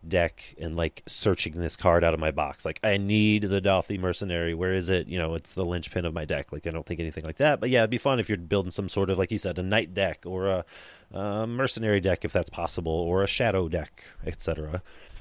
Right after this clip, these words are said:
Uh, Dave, what do you think about a, uh, a black creature with fire breathing?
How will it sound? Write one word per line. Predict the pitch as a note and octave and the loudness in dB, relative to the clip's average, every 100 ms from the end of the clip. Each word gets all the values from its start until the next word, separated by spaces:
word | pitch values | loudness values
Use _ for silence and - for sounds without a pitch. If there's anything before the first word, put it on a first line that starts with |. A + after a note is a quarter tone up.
| - - - - | -16 -18 -18 -4
Uh, | B2+ C3 C3 | 2 6 6
Dave, | D#3+ D#3+ | 4 4
what | |
do | G3+ | 2
you | |
think | D3 G#2+ | 2 4
about | F#2 F2+ | 6 6
a, | F2 | 6
uh, | E2+ E2+ - - - _ - | 6 4 -2 -20 -20 _ -8
a | F2+ | -4
black | F#2 F#2+ - | 0 0 0
creature | - G#2 A2 | -4 -2 0
with | F#2 | 0
fire | - G2+ E2+ | 4 4 4
breathing? | F#2 F2 E2 | 2 0 -4